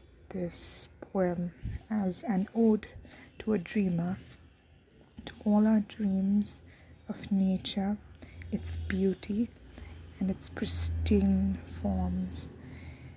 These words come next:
that we are always exploring and in the lookout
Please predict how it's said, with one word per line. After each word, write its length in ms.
that 140
we 80
are 80
always 720
exploring 1040
and 120
in 160
the 100
lookout 460